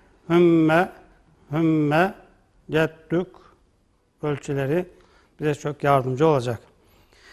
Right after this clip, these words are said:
Diğer taraftan ne yapıyoruz? Ağzımızı açıyoruz ama ne kadar? Herkesin kendi parmağı iki diş arasında sığacak kadar bir boşluk bırakıyoruz.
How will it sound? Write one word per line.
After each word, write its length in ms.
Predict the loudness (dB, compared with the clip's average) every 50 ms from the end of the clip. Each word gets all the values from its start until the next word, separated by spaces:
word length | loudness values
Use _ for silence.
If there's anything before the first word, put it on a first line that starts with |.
| -20 -20 -20 -20 -20 _ _ _ 6
Diğer 220 | 8 8 8 8
taraftan 480 | 6 6 6 6 4 4 2 2 2 -2 -8 -14 -18 -16 -16 -16 -16 -14 -14 -6 0
ne 60 | 4
yapıyoruz? 440 | 6 6 6 4 4 0 0 0 -2 -2 2
Ağzımızı 720 | 4 6 6 6 4 2 0 -2 -2 -2 -2 -2 -2 -2 -4 -8 -16 -8 -4
açıyoruz 440 | -4 -4 -4 -4 -4 -4 -4 -2 -2
ama 180 | -2 -2 0
ne 160 | 2 0 0 0
kadar? 300 | 0 0 2 0 0 -2 -6 -18 -20 _ _ _
Herkesin 500 | -6 -6 -6 -4 -4 -4 -4 -4 -6 -8
kendi 540 | -6 -4 -2 0 0 0 2 0 0 -2 -2
parmağı 520 | -2 -2 -2 0 0 0 0 0 -2 -2 -4 -10 -18 _ _ _ _ _
iki 240 | -18 -12 -10 -8 -8
diş 140 | -8 -6 -4
arasında 380 | -4 -4 -4 -6 -8 -8 -10
sığacak 480 | -8 -4 -2 0 0 0 -2 -6 -8 -8
kadar 320 | -10 -10 -8 -8 -8 -10
bir 100 | -10 -12 -12 -14 _ _ _ _ _ _ _ _ _ -4
boşluk 400 | -4 -4 -4 -6 -12 -10 -6 -2
bırakıyoruz. 520 | 0 0 0 0 0 0 2 2 0